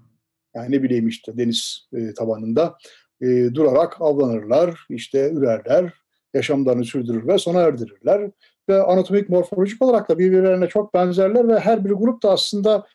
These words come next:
çok çeşitlenmiş değildir. Bir kavram var, e, disparite diye. Disparitenin iki anlamı var. O da şudur,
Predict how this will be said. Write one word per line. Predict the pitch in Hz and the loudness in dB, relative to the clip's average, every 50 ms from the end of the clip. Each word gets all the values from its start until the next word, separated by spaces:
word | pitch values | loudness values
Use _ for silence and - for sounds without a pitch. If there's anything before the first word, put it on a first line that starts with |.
| _ _ | _ _
çok | - 214 202 202 - | -4 -2 -2 -2 -2
çeşitlenmiş | - 175 170 - 208 196 202 208 202 190 - - | -4 -6 -4 -2 0 0 0 0 0 -2 -2 -2
değildir. | 208 208 196 175 143 120 107 - - - _ _ | 0 0 0 0 -2 -4 -8 -12 -18 -20 _ _
Bir | 151 143 143 160 190 202 202 196 190 - - _ _ _ _ _ _ _ | -12 -8 -2 0 2 2 2 0 -2 -6 -12 _ _ _ _ _ _ _
kavram | - 170 170 165 180 208 220 202 160 123 | 0 0 2 2 2 2 2 2 0 -2
var, | 110 127 - | -4 -6 -6
e, | 175 - 135 131 127 117 | -6 -6 -6 -6 -6 -4
disparite | 127 139 - - - - 143 151 156 147 - - - - _ _ _ _ - | -2 -2 -2 -2 -2 0 2 2 2 0 -2 -6 -10 -10 _ _ _ _ -16
diye. | 113 110 113 139 175 185 175 | -14 -6 -2 0 0 0 -2
Disparitenin | 156 160 - - - 180 180 175 170 175 175 185 175 | -4 -8 -8 -2 0 2 2 2 2 2 0 0 -2
iki | 160 143 - 220 | -4 -4 -2 -2
anlamı | 202 156 147 151 147 135 175 185 | 0 2 2 2 2 2 2 2
var. | 143 107 - - - _ _ _ _ _ _ _ _ _ _ _ _ _ _ _ _ _ _ _ | 2 0 -4 -8 -16 _ _ _ _ _ _ _ _ _ _ _ _ _ _ _ _ _ _ _
O | 151 147 | -2 0
da | 170 175 | 2 2
şudur, | 165 - 208 175 190 226 208 | 2 0 0 0 0 0 -2